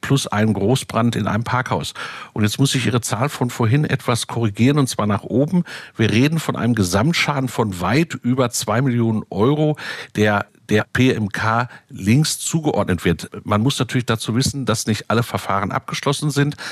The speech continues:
dass man aber aufgrund der Ermittlungsergebnisse uns auf unsere kleinen Anfragen geantwortet hat, dass vermutlich es alles linksorientierte Straftaten waren.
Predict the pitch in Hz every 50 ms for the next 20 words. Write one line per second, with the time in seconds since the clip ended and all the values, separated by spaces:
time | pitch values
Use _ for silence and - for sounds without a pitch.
0 | - - - - - - 110 - - - 117 107 92 - 107 107 107 117 98 -
1 | - - - - - 113 117 117 113 - - 98 98 113 - 147 131 - - 123
2 | 107 117 120 117 - 127 127 - - 120 117 113 - - - - - _ _ _
3 | _ - 110 117 139 139 - - - - - - _ - - - - - - 101
4 | 101 90 - 90 87 90 82 82 - 131 - - - 131 117 135 135 127 123 117
5 | 107 - 92 117 - - 120 117 - 110 - 113 107 - - - - - - -
6 | - - - 107 - - - - 95 90 98 110 127 147 151 - 127 131 131 -
7 | - - - - _ _ _ _ - 101 95 - - _ - 98 110 117 113 -
8 | - - _ _ _ - 92 98 113 131 - - - - - _ _ _ _ _
9 | - 95 101 101 98 92 92 - - 110 110 110 - 107 101 98 - - - -
10 | - - 80 76 - - - 78 80 82 82 - - -